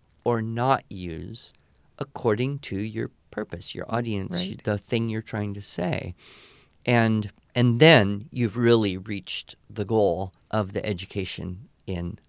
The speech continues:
Speaker 1: stylistic techniques.
Speaker 2: Right, right. So parents and teachers of reluctant writers, if you haven't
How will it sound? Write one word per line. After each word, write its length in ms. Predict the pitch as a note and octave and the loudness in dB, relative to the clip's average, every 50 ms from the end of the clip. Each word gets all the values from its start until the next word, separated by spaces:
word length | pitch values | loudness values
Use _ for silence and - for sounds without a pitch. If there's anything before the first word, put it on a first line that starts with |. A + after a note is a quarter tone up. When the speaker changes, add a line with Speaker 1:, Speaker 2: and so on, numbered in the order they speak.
| _ _ _ _ | _ _ _ _
Speaker 1:
stylistic 760 | - - - - G#2 F#2+ F2+ F2 F2+ F#2+ F2+ - - - - - | -12 -8 -4 0 0 2 2 0 0 -2 -6 -8 -12 -14 -16 -14
techniques. 540 | - E2+ - - E2+ E2+ - - - - | -14 -14 -12 -12 -14 -14 -14 -16 -14 -10
Speaker 2:
Right, 260 | F#3+ F3+ F#3 G3 G3+ - _ _ | -6 -6 -6 -6 -8 -10 _ _
right. 300 | - F3 D#3+ E3 E3+ - _ _ _ - - - - - _ - | -4 -2 -2 -2 -4 -6 _ _ _ -20 -20 -20 -20 -20 _ -8
So 380 | - - F#3 E3+ D#3+ D3 C#3 - _ _ _ _ | -4 0 2 4 4 2 0 -4 _ _ _ _
parents 360 | - - F#3+ F#3 F#3+ F#3+ - - | -2 0 2 2 2 2 0 -2
and 100 | F#3 F3 | -2 -2
teachers 420 | - G3+ G3 - - G3 F#3 - | -2 -2 -2 -2 -2 -2 -2 -2
of 340 | - - E3 E3 D#3+ F3 - _ _ - | -2 -2 -2 -2 -2 -4 -8 _ _ -8
reluctant 680 | E3 D#3+ D#3+ E3 E3 E3 E3+ - - F3+ F3 F#3 - | -2 -2 0 0 0 -2 -2 -2 -2 -4 -4 -4 -4
writers, 800 | - D#3+ D#3+ D#3+ E3 E3+ F#3 G#3 A3 A#3 A3+ - - - - - _ _ _ _ _ | -4 -4 -2 0 0 0 -2 -4 -6 -6 -6 -6 -8 -8 -10 -14 _ _ _ _ _
if 220 | - F3+ E3 - - | -8 -8 -6 -6 -4
you 140 | F3 E3+ E3 | -4 -4 -4
haven't 420 | D#3 F3 F3+ F3 - F#3+ F#3+ - | -4 -4 -4 -4 -4 -4 -6 -4